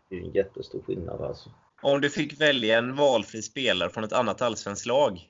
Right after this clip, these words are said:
Speaker 2: vem hade du tagit och varför?
Speaker 1: Jag hade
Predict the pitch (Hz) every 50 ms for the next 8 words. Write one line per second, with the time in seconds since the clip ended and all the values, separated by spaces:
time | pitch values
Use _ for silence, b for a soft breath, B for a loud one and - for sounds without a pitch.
0 | _ - 113 120 113 110 117 113 110 113 110 - 135 120 107 92 90 101 98 -
1 | 107 104 101 90 - - - 120 120 127 - _ _ _ _ _ _ _ 117 123
2 | 135 151 160 160 160 156 147 143 151 131 156 165 156 143 127 117 - _ 131 135
3 | 135 131 127 127 127 123